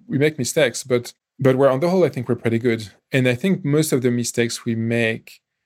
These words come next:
are mistakes of the type of, we don't trust people enough rather than trusting them too much.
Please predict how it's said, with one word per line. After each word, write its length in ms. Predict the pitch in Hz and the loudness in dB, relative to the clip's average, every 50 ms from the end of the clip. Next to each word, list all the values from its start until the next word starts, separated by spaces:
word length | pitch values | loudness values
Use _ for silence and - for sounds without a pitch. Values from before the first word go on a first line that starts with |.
| _ _ _ _ _ _ | _ _ _ _ _ _
are 100 | - 131 | -2 0
mistakes 400 | 123 123 117 - - 139 135 123 | 0 0 0 0 2 0 0 2
of 80 | 135 117 | -2 -4
the 100 | 117 117 | -4 -4
type 320 | 113 - 113 113 113 107 | -4 -4 -4 -4 -4 -4
of, 300 | 113 110 107 104 - - - - | -4 -6 -6 -8 -12 -18 -18 -16
we 220 | 85 - - 123 | -8 -2 -2 0
don't 180 | 127 127 127 120 | 0 0 -2 -2
trust 300 | - - 123 113 - - | 0 -2 -2 -2 -2 -6
people 200 | 123 117 117 113 | -4 -2 -2 0
enough 400 | 113 113 117 117 113 101 - - | 0 0 0 -2 -2 -4 -4 -4
rather 180 | 113 110 117 | -4 -4 -4
than 140 | 110 113 113 | -6 -6 -8
trusting 320 | - - 113 - - 117 | -6 -8 -8 -6 -6 -6
them 160 | 110 110 110 107 | -6 -6 -8 -8
too 160 | - - 117 | -8 -8 -8
much. 460 | - - - - - - - - - | -10 -8 -8 -8 -8 -8 -8 -12 -16